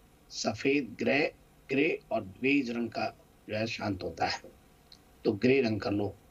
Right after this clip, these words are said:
ये ठीक रहेगा। और नीले चमकीले रंग व्यक्तित्व और ऊर्जा को जोड़ते हैं, तो पीला या नीला रंग भी कर सकते हैं, लेकिन ग्रे रंग आपके लिए ठीक रहेगा, क्योंकि यह सबसे उत्तम रंग माना गया है। और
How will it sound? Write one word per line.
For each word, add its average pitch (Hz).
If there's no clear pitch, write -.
ये 110
ठीक 139
रहेगा। 92
और 98
नीले 120
चमकीले 117
रंग 110
व्यक्तित्व 120
और 113
ऊर्जा 110
को -
जोड़ते 110
हैं, 113
तो 113
पीला 127
या 120
नीला 117
रंग 113
भी 110
कर 110
सकते 98
हैं, 92
लेकिन 98
ग्रे 127
रंग 113
आपके 101
लिए 104
ठीक -
रहेगा, 95
क्योंकि 110
यह 120
सबसे 127
उत्तम 143
रंग 127
माना 95
गया 90
है। -
और 98